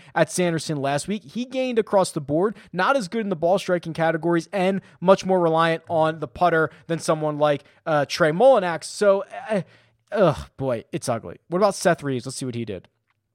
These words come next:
Yeah, okay, this is pretty good. You know, gain five ball striking, gain four and a half with the putter. Is he gonna gain four and a half putting every single week? Probably not, but th-, this at least gives you a couple of options. The other way I can do this is,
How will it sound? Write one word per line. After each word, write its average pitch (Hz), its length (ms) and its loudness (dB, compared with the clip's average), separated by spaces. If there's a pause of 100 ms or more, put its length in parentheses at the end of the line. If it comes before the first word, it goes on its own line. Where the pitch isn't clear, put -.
(960)
Yeah, 349 200 -2
okay, 226 160 2
this 254 120 -2
is - 60 -12
pretty 208 180 -2
good. 165 280 2 (120)
You 180 100 -2
know, 185 100 4
gain 190 260 2
five 208 300 4
ball 208 180 6
striking, 208 360 -2
gain 185 300 0
four 185 440 2 (300)
and 185 140 0
a 165 40 4
half 165 280 4 (120)
with 165 140 -4
the 147 80 -6
putter. 113 340 0 (760)
Is 139 100 -12
he 147 60 -8
gonna 202 140 -2
gain 220 180 0
four 233 180 0
and 214 80 0
a - 20 4
half 208 140 4
putting 240 240 2
every 233 160 -2
single 233 220 -6
week? 233 200 -6 (200)
Probably 208 240 4
not, 180 220 2
but 175 140 -6
th-, 175 120 -6 (160)
this 175 220 -4
at 170 60 -8
least 190 240 -6
gives 165 260 -4
you 165 340 2 (360)
a 180 100 0
couple 175 280 4
of 151 60 4
options. 196 360 2
The 185 100 0
other 254 140 2
way 233 140 4
I 190 100 4
can 180 120 -6
do 170 140 -6
this 165 340 -4
is, 156 540 -2